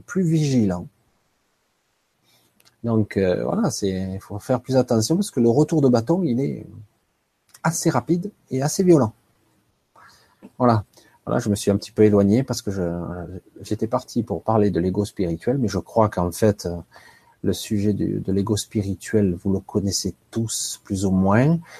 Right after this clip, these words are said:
mais c'est vrai que ça serait bien de toucher du doigt, euh, qu'en fait, euh, cela peut toucher n'importe qui, qui a atteint un certain niveau et qui peut se placer comme étant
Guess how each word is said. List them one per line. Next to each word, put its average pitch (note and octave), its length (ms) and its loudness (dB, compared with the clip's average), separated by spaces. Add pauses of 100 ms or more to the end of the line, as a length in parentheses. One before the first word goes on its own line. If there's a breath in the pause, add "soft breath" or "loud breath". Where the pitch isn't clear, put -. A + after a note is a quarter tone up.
(120)
mais A#2+ 60 -2
c'est - 180 -2
vrai D3 140 6
que - 40 -2
ça - 120 -2
serait - 180 0
bien C#3 160 4
de B2 100 6
toucher B2 440 0
du A2 160 0
doigt, A2 440 2 (760 soft breath)
euh, G2+ 640 -4 (280)
qu'en A2 220 4
fait, - 500 2 (640 soft breath)
euh, - 220 -20
cela C3 320 4
peut C#3 180 0
toucher - 360 0
n'importe C3 500 0
qui, - 320 -16 (1400)
qui F#2 280 -2
a F#2+ 100 2
atteint G#2 320 2
un G2 60 0
certain F2 340 -6
niveau G2+ 540 2
et G#2 140 -4
qui - 180 -14
peut B2 300 -2
se G#2 340 -6 (500)
placer A2 800 2
comme F#2+ 500 0
étant G#2 600 -2